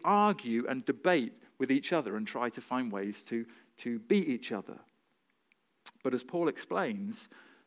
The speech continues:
the gospel has been deliberately designed by God to look totally unimpressive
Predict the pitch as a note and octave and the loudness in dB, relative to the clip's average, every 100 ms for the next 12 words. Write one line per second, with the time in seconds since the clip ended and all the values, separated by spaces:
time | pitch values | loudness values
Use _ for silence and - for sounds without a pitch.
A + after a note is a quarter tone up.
0 | - B2+ - F3+ F#3+ - G3+ F#3 - G#2+ | -8 -8 0 2 2 0 0 0 0 -4
1 | G#2 A2 D#3 F3+ D3 A2+ A2+ G#2 C#3+ D#3+ | -2 2 2 2 -4 -4 -4 -2 0 2
2 | D#3+ C#3 A#2+ B2+ C#3+ G#2 G2 F#2+ - - | 0 0 0 4 4 4 -2 -6 -12 -20
3 | - C3+ A2 A#2 - - _ _ - - | -6 -2 0 -2 -4 -20 _ _ -16 -6
4 | F#3 E3+ - A2+ A2 A2+ A2 - B2+ - | -2 -2 -2 0 0 0 -4 -6 -8 -8
5 | - F#2 - | -14 -14 -16